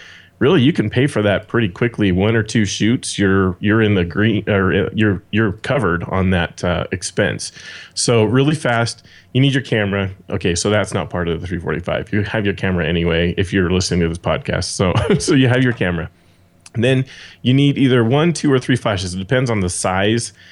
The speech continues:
Uh, I did some of this, a similar type of thing with my son a little, a couple of weeks ago, and I just used one flash and got this seamless white background effect that makes it look really neat. Uh, but if you get bigger groups, you're gonna need two or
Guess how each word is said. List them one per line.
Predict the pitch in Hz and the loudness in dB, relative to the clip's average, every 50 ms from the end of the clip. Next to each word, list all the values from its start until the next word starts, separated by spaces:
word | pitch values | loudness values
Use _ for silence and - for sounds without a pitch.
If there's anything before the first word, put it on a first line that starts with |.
| - - - _ | -20 -20 -20 _
Uh, | - 104 101 104 - | -2 -2 0 0 0
I | 117 117 | 0 0
did | 107 131 131 120 | 2 0 0 0
some | - - 135 131 131 | 0 -2 0 0 0
of | 113 | 0
this, | 120 110 113 - - | 0 -2 -2 -2 -2
a | 117 104 | -2 -2
similar | 98 - 147 139 139 127 120 107 | 0 0 0 2 2 2 2 0
type | - - - 127 123 123 - | -2 -4 -2 -2 -2 -2 -2
of | 127 110 - | -4 -4 -2
thing | - 120 110 107 | -2 0 0 2
with | 104 101 95 - 95 | 0 0 -2 -2 -2
my | 95 95 | 0 0
son | 92 - - 113 104 104 101 | 0 -2 0 0 2 2 2
a | 101 101 | 2 2
little, | 95 98 98 98 - | 2 0 0 0 0
a | 98 87 | -4 -4
couple | - - 120 - - 95 | -2 -4 -4 -2 -2 0
of | 92 | 0
weeks | 92 92 90 - - | 0 0 -2 -4 -6
ago, | 98 90 95 92 90 90 90 - - - - - | -4 0 0 2 2 0 0 -4 -10 -18 -10 -4
and | - 147 | -2 0
I | 139 | 0
just | 110 117 113 - | 0 0 0 0
used | 110 101 90 | -2 0 2
one | 95 98 98 98 92 | 2 2 2 0 0
flash | - - 90 87 90 90 - - | 0 0 0 2 2 0 0 0
and | 98 90 90 87 | 0 0 0 2
got | 87 98 92 90 - | 0 0 -2 0 -2
this | - 87 82 - - - _ _ | -4 -4 -4 -6 -10 -14 _ _
seamless | - - - 113 110 110 104 104 101 95 - - | -8 -2 0 2 2 4 4 2 0 0 -2 -2
white | 95 95 95 95 90 - - | 0 2 2 2 0 -2 -2
background | 98 95 95 92 - 92 90 87 87 85 85 - - | -2 -2 -2 -2 -2 -2 -2 0 -2 -4 -8 -6 -8
effect | 98 90 - - 85 80 - - - - - - - - _ _ | -8 -6 -2 -2 -2 -2 -4 -6 -16 -20 -20 -20 -20 -20 _ _
that | - 104 | -2 0
makes | 107 101 87 - | 0 0 0 0
it | 98 | -2
look | 95 90 87 - | -2 -2 -2 0
really | - 87 85 87 85 | 0 0 2 0 0
neat. | 82 87 80 76 - - - - - - - - - - | 0 -2 -2 -4 -6 -14 -20 -20 -20 -20 -20 -20 -20 -6
Uh, | - 117 113 117 113 | -4 -2 0 0 0
but | 104 110 127 120 | 2 2 2 2
if | 127 120 - | 0 0 -2
you | 123 | -2
get | 117 135 131 117 | 0 0 0 2
bigger | 131 135 123 117 113 | 0 0 0 0 -2
groups, | 98 117 123 117 101 - | 0 0 0 0 0 0
you're | 107 98 | -2 0
gonna | 110 107 104 | 0 2 2
need | 104 101 98 95 92 90 90 - | 2 2 2 0 0 -2 -4 -4
two | - - 113 113 104 98 | 0 2 2 4 4 2
or | 98 90 85 | 2 0 0